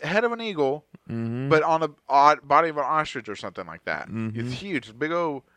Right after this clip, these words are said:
Speaker 1: fat bird. Looked like a turkey.
Speaker 2: Yeah.
Speaker 1: Yeah, eating a little boy, dude, or a child. It could have been a little girl. I mean, little child.
Speaker 2: Eesh.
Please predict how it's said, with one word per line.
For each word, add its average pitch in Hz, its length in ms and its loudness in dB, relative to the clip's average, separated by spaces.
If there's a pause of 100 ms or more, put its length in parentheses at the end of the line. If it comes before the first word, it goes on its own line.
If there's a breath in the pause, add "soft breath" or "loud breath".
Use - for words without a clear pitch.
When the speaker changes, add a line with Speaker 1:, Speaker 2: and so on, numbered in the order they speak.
(320)
Speaker 1:
fat 165 280 2
bird. 131 380 4 (100)
Looked 180 180 -2
like 208 140 2
a 185 40 -6
turkey. 214 320 -4 (1000)
Speaker 2:
Yeah. 131 340 0 (240)
Speaker 1:
Yeah, 156 240 4 (160)
eating 254 280 -8
a 254 60 -6
little 262 240 -2
boy, 254 360 -4
dude, 127 260 -6
or 151 120 0
a 135 40 0
child. 143 400 2
It 98 100 -10
could 202 100 -10
have 294 80 -12
been 143 120 -10
a 104 60 -14 (100)
little 107 180 -2
girl. 135 300 -2
I 135 80 -4
mean, 117 200 -14 (300)
little 175 180 -4
child. 175 440 0 (140)
Speaker 2:
Eesh. 117 340 -6